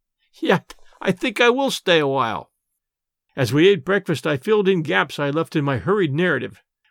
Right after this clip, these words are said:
with relief that I cannot describe filling my heart as I leaned again upon the sympathy of an old and trusted friend.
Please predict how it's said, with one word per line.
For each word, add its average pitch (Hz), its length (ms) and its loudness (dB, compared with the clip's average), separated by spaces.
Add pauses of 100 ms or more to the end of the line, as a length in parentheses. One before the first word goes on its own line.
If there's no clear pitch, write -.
with 139 140 -4
relief 175 520 2
that 151 120 -4
I 135 60 -2
cannot 226 400 -4
describe 156 640 -2
filling 202 280 0
my 180 140 0
heart 165 280 -2 (300)
as 139 140 -2
I 143 100 -2
leaned 190 380 -2
again 180 220 0
upon 160 240 -2
the 147 80 -2
sympathy 156 420 -2
of 135 80 -4
an 139 80 -8 (120)
old 175 320 0
and 143 140 -4
trusted 170 420 -4
friend. 139 400 -6